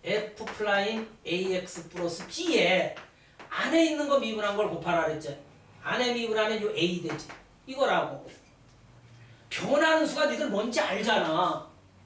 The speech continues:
응? 그 변수에 대해서 미분하면 된다고.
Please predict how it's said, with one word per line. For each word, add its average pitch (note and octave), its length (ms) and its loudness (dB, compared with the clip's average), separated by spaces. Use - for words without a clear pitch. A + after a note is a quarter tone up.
응? - 320 -2
그 D#4+ 220 4
변수에 B3 460 2
대해서 A3 240 2
미분하면 G3 500 -2
된다고. D#3+ 640 -2